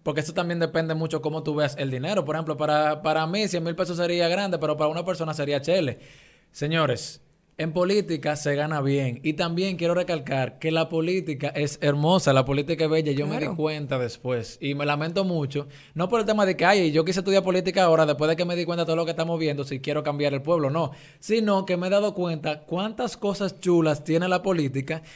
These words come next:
Speaker 1: y que la realmente horrible, fea y terrorífica y corrupta es el gobierno. Que hay que separarlo. No es la política la fea, sino el gobierno.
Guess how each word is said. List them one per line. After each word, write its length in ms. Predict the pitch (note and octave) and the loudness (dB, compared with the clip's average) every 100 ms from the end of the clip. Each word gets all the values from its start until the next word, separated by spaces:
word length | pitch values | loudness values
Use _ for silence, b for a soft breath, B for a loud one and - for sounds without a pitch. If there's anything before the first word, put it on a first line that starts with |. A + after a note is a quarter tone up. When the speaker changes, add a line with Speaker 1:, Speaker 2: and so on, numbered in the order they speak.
| B | B
Speaker 1:
y 120 | E3+ | -2
que 120 | E3+ | 2
la 140 | F3+ F3+ | 2 4
realmente 680 | F3+ F3+ G3+ A3+ A#3 A3 - | 4 4 4 0 0 -2 2
horrible, 580 | F3 E3 G3 A3 F3 D#3 | 2 4 4 6 4 4
fea 420 | E3+ F#3+ F#3+ E3 | 6 6 8 6
y 200 | D#3 D3+ | 4 2
terrorífica 800 | D#3+ D#3 D#3+ D3 B2+ C3+ D3 - - - _ _ _ - | 4 6 6 4 2 -2 -4 -6 -20 -20 _ _ _ -6
y 100 | C3+ | 2
corrupta 540 | E3 F3 E3 C3+ D#3 | 6 6 4 2 -4
es 220 | D#3 D3+ F#3+ | -4 -2 -2
el 140 | F3+ | 2
gobierno. 640 | F3+ E3 G3+ G3+ C3+ G#2+ b b b b | 4 4 4 4 0 -4 b b b b
Que 80 | - | 2
hay 100 | F#3 | 4
que 80 | G#3 | 4
separarlo. 560 | G#3 F3+ E3+ G3+ F#3 D3+ | 2 6 8 8 6 4
No 160 | E3+ | 4
es 80 | A3+ | 4
la 140 | A3+ | 4
política 400 | G3 G3+ G3+ F#3+ | 4 2 2 2
la 100 | D#3+ | 2
fea, 320 | C3+ F#3 G3 C#3 | 4 4 4 4
sino 260 | C#3+ D#3+ | 0 -2
el 80 | F#3+ | 0
gobierno. 680 | F#3 E3 F#3+ A#3 F#3 C3+ | 0 4 4 2 0 -2